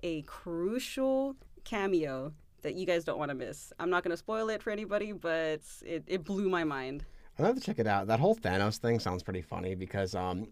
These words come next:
Speaker 2: it goes back, 'cause that actually goes back to the original, um, you know, uh, Thanos quest followed by the Infinity Gauntlet comics.
Speaker 1: Mm-hmm.
Speaker 2: Because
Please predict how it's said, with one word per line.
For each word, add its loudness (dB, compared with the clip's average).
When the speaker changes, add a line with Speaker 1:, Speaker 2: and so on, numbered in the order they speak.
Speaker 2:
it -2
goes 6
back, 2
'cause 4
that 6
actually 4
goes 6
back 0
to -2
the 2
original, -2
um, -4
you 2
know, 0
uh, 2
Thanos 2
quest 0
followed 0
by -2
the -4
Infinity -4
Gauntlet -6
comics. -8
Speaker 1:
Mm-hmm. -2
Speaker 2:
Because 6